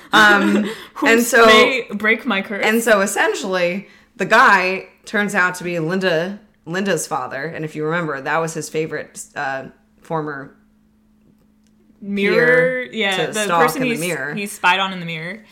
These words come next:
Speaker 2: uh, who he
Speaker 1: Um,
Speaker 2: also gave the rose to.
Speaker 1: Yeah. And yes, who he gave the rose to. And so her father's the one who's just broken into the, uh, his greenhouse and is offering to give him his daughter.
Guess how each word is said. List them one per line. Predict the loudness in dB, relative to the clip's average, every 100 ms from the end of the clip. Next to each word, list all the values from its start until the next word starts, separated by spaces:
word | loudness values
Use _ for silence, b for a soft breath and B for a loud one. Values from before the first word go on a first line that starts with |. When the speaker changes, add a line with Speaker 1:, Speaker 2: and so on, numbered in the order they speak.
| B
Speaker 2:
uh, | 2 2 2
who | 0
he | 2
Speaker 1:
Um, | 2
Speaker 2:
also | 2
gave | -2 -2
the | -2
rose | -6 -8
to. | -10 -12 -10
Speaker 1:
Yeah. | -2 0 0 -6 -12 b b b -4
And | 0 0 0
yes, | -4 -4 -6
who |
he | -2
gave | -2 -2 -6
the | -8
rose | -4 -4 -6
to. | -10 -8
And | -6 -6
so | -4 -2 -4
her | -6 -6 0
father's | 2 4 2 0
the | -2
one | -2
who's | -4 -6
just | -8 -10 _
broken | -4 -4 -4
into | -4 -6 -4 -6 -8 -10 -14 -14
the, | -12 -12 -12 -10
uh, | -6 -6 -6 -8 b b b b _
his | -4 -4 -4
greenhouse | -8 -8 -6 -6 -6 -6 -6
and | -8 -8
is | -10 -12 -14 -8
offering | -6 -4 -6 -8 -8 -14 -16 _ _ _ _ -12
to | -10
give | -8 -2 -2 -2
him | -6 -6 -10 -14 _ _ _ _ _ _ _ _ _ _ _
his | -14 -14
daughter. | -14 -4 -2 -2 -4 -8